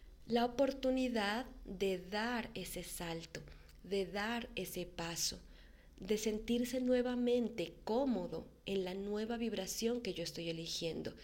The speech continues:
sentirse cómodo ya sin esa persona, sentirnos cómodas ya sin ese trabajo, con otro trabajo con el que hayamos elegido, sentirnos cómodas con nuevos hábitos de alimentación, con nuevos hábitos de pensamiento. Si he decidi-,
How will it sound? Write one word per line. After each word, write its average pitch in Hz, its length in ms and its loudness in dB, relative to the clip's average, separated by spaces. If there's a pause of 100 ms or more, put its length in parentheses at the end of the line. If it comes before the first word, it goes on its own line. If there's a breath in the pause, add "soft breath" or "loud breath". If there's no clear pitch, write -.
(180 loud breath)
sentirse 269 640 0
cómodo 285 420 2
ya 247 320 -2
sin 196 240 -2
esa 190 180 -2
persona, 170 540 -2 (100)
sentirnos 254 680 -2
cómodas 233 640 0
ya 247 240 0 (320 loud breath)
sin 247 240 4
ese 247 160 4
trabajo, 262 560 -2
con 202 160 -2
otro 247 200 -2
trabajo 226 460 -4
con 208 140 -6
el 196 100 -8
que - 120 -6
hayamos 190 360 -4
elegido, 208 480 -2 (400 loud breath)
sentirnos 269 560 0
cómodas 226 640 2
con 214 180 -4
nuevos 214 320 -2
hábitos 214 380 -4
de 196 80 -4
alimentación, 196 800 -2 (380 loud breath)
con 208 160 0
nuevos 208 300 2
hábitos 196 360 -2
de 190 80 -2
pensamiento. 190 920 -2 (720 loud breath)
Si 226 220 6
he 214 80 6
decidi-, 220 580 4